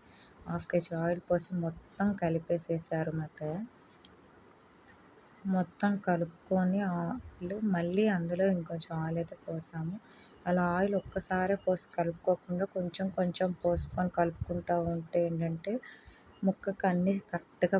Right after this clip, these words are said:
పడతాయి. ఒకసారి పోసి ఆయిల్ కలిపేసేస్తే ఆ టేస్ట్ వేరుంటది. చూసారు కదా, కొంచెం కొంచెంగా అయితే ఆయిల్ వేసి కలుపుకుంటున్నాము. అలా వేస్తే మనకి ఎంత ఆయిల్ పడుతుంది అనేది తెలిసిద్ది.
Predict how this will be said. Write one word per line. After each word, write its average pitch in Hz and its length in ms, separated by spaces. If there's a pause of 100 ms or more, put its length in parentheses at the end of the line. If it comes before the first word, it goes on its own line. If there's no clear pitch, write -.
పడతాయి. 170 380
ఒకసారి 185 460 (100)
పోసి 180 320 (160)
ఆయిల్ 175 240 (100)
కలిపేసేస్తే 170 840 (220)
ఆ 165 60 (140)
టేస్ట్ 170 300
వేరుంటది. 160 600 (1160)
చూసారు 190 500
కదా, 170 240 (160)
కొంచెం 185 300 (100)
కొంచెంగా 180 480
అయితే 170 220 (140)
ఆయిల్ 170 280
వేసి 165 320
కలుపుకుంటున్నాము. 170 880
అలా 175 140 (100)
వేస్తే 175 240 (100)
మనకి 180 280
ఎంత 165 180 (120)
ఆయిల్ 175 160 (100)
పడుతుంది 165 380
అనేది 170 280
తెలిసిద్ది. 165 500